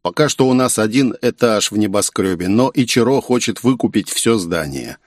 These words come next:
Так что опытные люди нам нужны". "Отлично", Иван кивнул. "Я согласен. Когда можно будет с ним встретиться?" "Я попробую уговорить его на этой неделе. Днём он сильно загружен.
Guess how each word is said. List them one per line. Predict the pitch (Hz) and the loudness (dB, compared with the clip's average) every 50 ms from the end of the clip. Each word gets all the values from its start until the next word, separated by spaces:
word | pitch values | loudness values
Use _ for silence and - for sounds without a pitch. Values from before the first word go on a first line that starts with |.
| _ _ - | _ _ -2
Так | - 113 - | 0 0 0
что | - - - 117 | 0 0 2 2
опытные | 127 127 120 - 110 - - 104 104 | 2 2 0 -2 -2 0 0 0 2
люди | 104 110 110 98 107 | 2 2 0 2 0
нам | 101 98 95 98 98 | 0 0 0 0 0
нужны". | 98 101 95 92 90 80 - - _ _ _ _ _ _ _ _ _ _ _ _ | 0 0 -2 -2 -4 -4 -6 -10 _ _ _ _ _ _ _ _ _ _ _ _
"Отлично", | - 104 110 104 - 117 113 110 110 98 - - 113 107 104 101 _ - | 0 0 2 2 4 4 4 4 2 2 0 0 0 0 0 -2 _ -2
Иван | 101 98 95 104 107 110 | 0 0 2 2 0 2
кивнул. | - 123 107 104 98 87 85 82 82 - - | 2 2 2 2 2 2 0 -2 -4 -4 0
"Я | 110 113 127 131 | 2 2 2 2
согласен. | - - 135 120 123 127 120 117 104 - 104 82 - - - - _ _ _ - | 2 0 0 2 2 2 2 0 0 -2 -4 -6 -8 -14 -16 -20 _ _ _ -2
Когда | - 127 127 127 139 139 | -2 0 2 2 4 4
можно | 135 135 131 120 107 117 110 | 4 4 2 2 2 0 2
будет | 107 117 104 113 - | 2 2 0 0 0
с | - | 2
ним | - 110 104 98 | 0 0 0 0
встретиться?" | - - - 117 113 98 - 107 - - - 95 90 - - _ _ _ _ _ _ _ - | -2 0 0 0 0 0 -4 -6 -6 -4 -4 -4 -4 -6 -12 _ _ _ _ _ _ _ -2
"Я | - 104 104 110 110 107 | 0 2 2 4 2 2
попробую | - 113 110 - 143 147 139 110 113 110 104 104 | 2 0 2 2 2 2 2 2 2 2 2 0
уговорить | 101 113 131 110 107 113 110 113 107 110 95 - | 0 0 0 0 2 2 2 2 0 0 -2 0
его | 110 104 101 101 | -2 0 0 0
на | 101 98 98 | 0 0 0
этой | 95 82 95 95 | -2 -2 0 0
неделе. | 95 98 98 87 90 82 69 64 64 62 - - | 0 0 0 -2 -2 -4 -4 -6 -8 -12 -10 -8
Днём | 123 101 98 104 113 110 117 117 110 101 | -8 -4 0 2 2 4 4 2 2 0
он | 101 98 92 | 0 0 0
сильно | 85 - - 113 104 98 92 87 | 0 0 2 2 2 2 0 -2
загружен. | 85 95 98 101 117 117 117 101 76 95 123 - | -2 -2 0 0 2 2 0 0 -2 -6 -8 -10